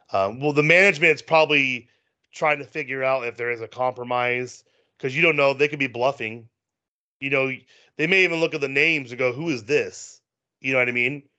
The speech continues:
Like, if they're not important to the, to the cause, we're not even gonna even worry about it. So,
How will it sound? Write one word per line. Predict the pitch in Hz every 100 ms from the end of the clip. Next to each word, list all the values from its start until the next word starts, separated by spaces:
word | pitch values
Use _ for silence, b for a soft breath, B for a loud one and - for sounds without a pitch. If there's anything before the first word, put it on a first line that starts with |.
| _ _ _
Like, | 131
if | 143
they're | 147 170
not | 165 151
important | 131 - 156 147
to | 139
the, | 127 120 117 - _
to | 143
the | 123 117 107
cause, | - 165 135 113 110 110 - _ _ _ _ _ _
we're | 143
not | 151 147
even | 135 127
gonna | 123 120 120
even | 123 117 113
worry | 110 117 107
about | 101 95
it. | 95 95
So, | - 98 92